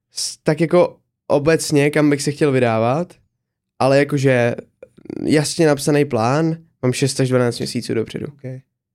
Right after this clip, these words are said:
Speaker 1: Teďka vím, co bych chtěl dělat příští leden,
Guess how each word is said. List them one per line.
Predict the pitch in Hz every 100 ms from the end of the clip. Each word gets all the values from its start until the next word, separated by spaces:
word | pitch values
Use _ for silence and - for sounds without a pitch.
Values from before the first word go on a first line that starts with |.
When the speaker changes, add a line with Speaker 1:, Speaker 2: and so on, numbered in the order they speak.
| _ _ _ _
Speaker 1:
Teďka | 156 151 170
vím, | 127 143 151
co | 151
bych | 143
chtěl | 160 151
dělat | 139 131
příští | - 135 143
leden, | 113 113 139